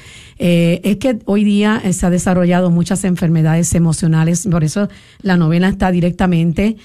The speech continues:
eh, eh, por impedimentos del cuerpo, de la mente. ¿Y, y por qué? Porque hay mucha necesidad. Eh, ¿en qué sentido? A veces hay jóvenes que se frustran en las escuelas porque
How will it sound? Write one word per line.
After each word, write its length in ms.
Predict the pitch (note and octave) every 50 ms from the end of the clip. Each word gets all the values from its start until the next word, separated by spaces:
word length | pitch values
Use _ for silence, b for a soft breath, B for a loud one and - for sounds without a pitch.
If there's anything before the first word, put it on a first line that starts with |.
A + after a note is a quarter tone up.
| B B B B
eh, 800 | B - F3 F3 E3+ E3+ E3+ E3+ E3+ E3+ E3 E3+ E3+ E3 E3+ - -
eh, 380 | - F3 E3+ E3+ E3 E3 E3 D#3+ E3
por 140 | - F#3 F3
impedimentos 640 | F3 E3+ - F3+ E3 F3 E3+ E3+ F3 E3+ G#3+ G3 E3+
del 180 | F#3 E3+ E3+ E3
cuerpo, 360 | - F#3 F3 F3 F3 G#3+ G#3
de 100 | F#3 F3+
la 140 | E3+ D#3+ D#3+
mente. 540 | D#3+ E3 E3 E3+ F3+ G3 F#3+ C4 C4+ C#4+ C#4 b b b b b b b b _ -
¿Y, 560 | - G3 F#3+ F#3 F#3 F3+ F3 F3 F3 F3 G3+ G3
y 120 | G3+ F3+
por 260 | - - G3 F#3+ F#3+
qué? 240 | F#3+ C4 C4 A3 G3
Porque 340 | F#3 - F#3 F3+ E3+ - G3
hay 80 | F#3+ F#3+
mucha 300 | G3+ G#3+ G#3 - B3+ A#3+
necesidad. 720 | A#3+ A3 F3+ - F#3+ F3 F#3 F#3+ E3+ D#3+ E3+ D#3 D3 C3+ b b b b b b b b b -
Eh, 440 | G#3+ F#3+ F#3 F3+ F3+ F3+ F3+ G3 G#3
¿en 100 | F#3+ G3
qué 140 | F#3+ G#3 G3
sentido? 600 | - A#3+ A3 G#3 F#3 - G#3 F#3+ F3 F3 E3+ -
A 120 | F3 F3+
veces 340 | F3 E3+ F3 - G#3+ G3+ -
hay 220 | G#3+ G3 G3 G#3 E3
jóvenes 520 | E3+ F#3+ F#3+ G3 F#3+ G3 G3+ G#3 G3+ G3+
que 200 | - G3+ F3+ E3+
se 240 | - - - E3+ -
frustran 520 | - - A3 G3+ A3 - - F#3 F3+ F3
en 60 | E3
las 180 | E3 D#3+ D#3+ C#3+
escuelas 380 | F3 - - - E3+ E3+ F3+ F3
porque 320 | G3+ F3 E3 F3+ E3 D3+